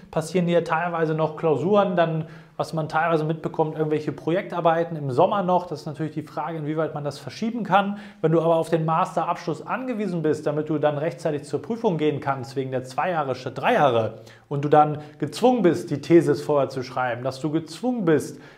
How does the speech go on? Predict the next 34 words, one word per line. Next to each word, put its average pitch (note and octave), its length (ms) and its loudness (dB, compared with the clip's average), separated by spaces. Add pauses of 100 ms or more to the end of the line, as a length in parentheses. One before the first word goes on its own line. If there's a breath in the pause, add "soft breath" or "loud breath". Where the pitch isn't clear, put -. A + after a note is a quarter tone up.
entsprechende D3+ 500 -6
Kurse D#3 380 2
zu D#3+ 160 -8
absolvieren, D3 520 -4
dass C3+ 140 -8
du D3+ 80 -8
gezwungen F#3+ 460 -2
bist, F3+ 200 0
Klausuren D#3 380 0
zu D#3 120 -6
schreiben F3+ 760 -6
und F3+ 240 0
vor E3 180 2
allem D#3+ 160 2
auch D3 120 0
zu D#3+ 160 -2
bestehen, F3+ 420 -2
damit E3 240 -2
du D#3+ 240 0 (320 loud breath)
die E3 60 -2
Urkunde F3+ 460 2
am C#3 100 -2
Ende C#3+ 240 -2
bekommst, D3 440 -2
beziehungsweise C#3 580 -4
den C3+ 120 -6
Abschluss, F3+ 580 4 (800)
dann D#3 200 2
ist D#3+ 160 0
das D3+ 120 2
etwas, E3 500 -2
wo D3+ 120 0
du D#3 100 0
dir D#3 340 0